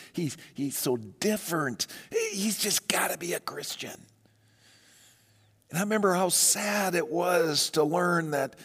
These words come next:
his home life was just constantly in turmoil. And he went through three wives and nine kids and constant tension in his homes.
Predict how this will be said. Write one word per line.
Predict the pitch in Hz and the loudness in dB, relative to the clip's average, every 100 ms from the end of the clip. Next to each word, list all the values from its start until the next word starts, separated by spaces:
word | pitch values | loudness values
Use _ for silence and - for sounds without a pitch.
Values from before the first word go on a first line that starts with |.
| - - - _ _ _ _ _ _ | -20 -20 -20 _ _ _ _ _ _
his | 196 180 | 2 2
home | - 214 226 220 | 4 6 6 4
life | 170 135 117 107 - | 4 4 4 -2 -2
was | 135 127 | -2 0
just | 156 147 - - - | -2 0 0 -2 -4
constantly | - - 247 214 - - 120 113 120 120 | -2 0 0 0 -2 -4 -8 -2 -2 -2
in | 117 | -6
turmoil. | - - 220 220 190 135 107 98 95 95 | -8 -4 0 2 4 6 6 4 2 0
And | 95 - - - | -2 -8 -16 -18
he | - 170 | -4 2
went | 202 220 | 2 2
through | - 175 160 | 0 2 2
three | - - 247 226 | 0 -6 -4 0
wives | 160 175 214 202 165 127 110 113 127 | 0 2 4 6 6 4 0 -2 -4
and | 120 117 - - | -4 -8 -12 -8
nine | 156 185 240 240 180 151 143 | -2 2 4 6 4 2 -2
kids | - 247 226 165 135 104 - | -2 0 4 6 4 0 -6
and | 123 107 - - - | -4 -6 -12 -20 -2
constant | - - 240 269 277 254 - - 165 139 - | -2 0 2 6 6 6 0 2 0 -2 -6
tension | - 175 226 196 - 151 127 120 | -4 -2 -2 0 -2 -2 -2 -4
in | 123 | -2
his | 123 120 | -2 -4
homes. | - 156 147 113 101 92 92 - | -2 0 2 0 -2 -4 -4 -8